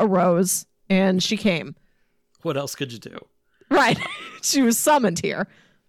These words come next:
Speaker 2: Uh, Uncle's purpose in the show is not to be the lovable character. He is more like the plot device, if anything.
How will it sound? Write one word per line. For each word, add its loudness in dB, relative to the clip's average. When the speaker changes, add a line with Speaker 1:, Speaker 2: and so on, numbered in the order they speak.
Speaker 2:
Uh, -12
Uncle's -4
purpose -6
in -10
the -6
show 0
is -8
not -4
to 0
be -4
the -6
lovable -4
character. -10
He -6
is -4
more -2
like -4
the -10
plot -12
device, -8
if -12
anything. -10